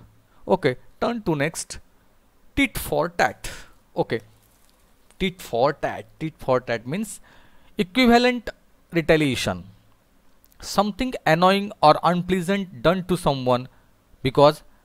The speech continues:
that person has done the same thing to you. Example, as a blow for a blow, insult for insult.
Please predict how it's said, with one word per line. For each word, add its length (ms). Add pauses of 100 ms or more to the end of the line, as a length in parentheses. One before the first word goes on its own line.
that 300
person 360
has 400 (180)
done 240
the 100
same 320
thing 240
to 100
you. 160 (480)
Example, 520 (380)
as 200
a 60
blow 340
for 260
a 60
blow, 320 (360)
insult 520
for 300
insult. 560